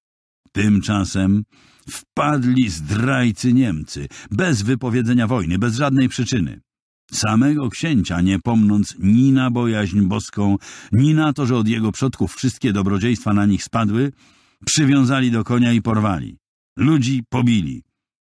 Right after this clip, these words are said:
Długo książę w niewoli u nich siedział i dopiero gdy król Władysław wojną im zagroził, ze strachu go puścili. Ale przy owym napadzie umarła matka Danusi,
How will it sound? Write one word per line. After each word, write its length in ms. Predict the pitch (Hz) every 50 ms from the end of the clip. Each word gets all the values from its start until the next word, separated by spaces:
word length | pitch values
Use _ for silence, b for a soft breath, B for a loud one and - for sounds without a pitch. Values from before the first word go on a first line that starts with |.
| _ _ _ _ _ -
Długo 580 | - 80 87 92 98 104 107 107 104 104 101
książę 440 | 90 - - 95 98 95 92 101 101
w 80 | 90 95
niewoli 380 | 95 85 87 92 92 95 98
u 160 | 92 90 90 90
nich 360 | 92 95 95 85 - - - - -
siedział 640 | - - 95 90 90 90 92 107 92 76 67 65 B B B B B -
i 160 | 113 127 131
dopiero 400 | 127 120 107 113 127 123 123 117
gdy 180 | 110 104 107 95
król 320 | - 117 131 135 123 113
Władysław 600 | 95 107 117 110 107 147 143 - - 92 87 82
wojną 440 | 85 92 120 127 123 113 110 110 110
im 180 | 110 110 107
zagroził, 580 | 92 101 95 85 95 117 120 110 123 135 139 131 B B B B
ze 180 | 95 104 131 110
strachu 560 | - - - 117 131 139 135 - 131 139 123
go 140 | 117 113 101
puścili. 600 | - 127 - - - - 143 107 71 58 - - _ _ _ _ _ _ _ _ _ _ _ _ _ _ _ _ _ -
Ale 360 | - - 170 175 165 143 123 b b b b b b
przy 220 | - - 127 123 -
owym 400 | 123 110 113 123 113 110 107 113
napadzie 560 | 117 113 98 - 147 139 107 73 69 82 -
umarła 500 | 123 143 139 143 135 127 127 127 123 123
matka 380 | 127 123 117 - - 123 113
Danusi, 600 | 107 110 104 101 90 73 - - - - 50 -